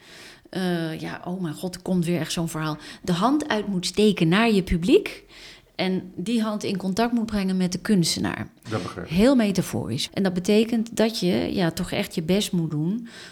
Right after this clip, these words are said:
Speaker 1: om, eh, je t-, publiek te vertellen over dat wat je doet. En dat s-,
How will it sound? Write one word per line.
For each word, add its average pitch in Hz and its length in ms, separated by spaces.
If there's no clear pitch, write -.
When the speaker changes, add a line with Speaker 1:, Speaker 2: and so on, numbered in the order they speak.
Speaker 1:
om, 165 600
eh, 165 240
je 165 60
t-, - 220
publiek 185 320
te 180 100
vertellen 226 420
over 196 200
dat 185 180
wat 180 180
je 165 80
doet. 143 440
En 165 440
dat 185 320
s-, - 240